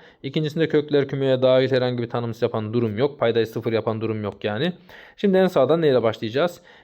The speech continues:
Birinci fonksiyonda x'i içeri dağıttığınız zaman x karenin katsayısı artı olacağından artı ile başladım. Eksi ile devam ettim. Artı ile devam ettim kökte arkadaşlar.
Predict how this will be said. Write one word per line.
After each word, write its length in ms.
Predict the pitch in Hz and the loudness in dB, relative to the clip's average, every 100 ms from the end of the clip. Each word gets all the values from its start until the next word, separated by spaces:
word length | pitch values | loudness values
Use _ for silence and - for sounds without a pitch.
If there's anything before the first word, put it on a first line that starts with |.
| - | -2
Birinci 300 | 147 180 196 | 0 2 0
fonksiyonda 880 | 196 165 160 156 156 151 160 170 170 - - | 2 2 2 0 0 2 4 2 0 -12 -10
x'i 260 | 160 156 170 | -8 -4 -4
içeri 320 | 160 160 156 | 2 2 4
dağıttığınız 440 | 156 156 160 156 | 2 0 -4 -4
zaman 220 | 139 139 | -2 -2
x 160 | 147 147 | -4 -2
karenin 300 | 156 143 135 | 0 0 0
katsayısı 440 | 143 143 135 131 | -2 2 0 2
artı 240 | 135 127 165 | 0 2 2
olacağından 560 | 131 107 101 127 175 - - - | 0 -2 -2 -2 -2 -8 -12 0
artı 280 | 156 165 160 | 0 2 0
ile 140 | 120 | 0
başladım. 560 | 107 - 110 143 190 - | 0 -2 -6 -4 -6 -2
Eksi 340 | 156 156 - | -4 -4 -2
ile 180 | 147 131 | 0 4
devam 260 | 120 110 113 | 2 2 -4
ettim. 480 | - - 180 190 185 - | -6 0 0 0 -8 -6
Artı 400 | 135 139 143 - | 2 2 2 0
ile 160 | 165 120 | 0 2
devam 220 | 120 107 | 0 0
ettim 280 | 107 - 107 | -8 -10 -12
kökte 360 | - 110 110 113 | -6 -6 -2 -2
arkadaşlar. 640 | 104 110 104 - 180 | -2 -4 -4 0 -2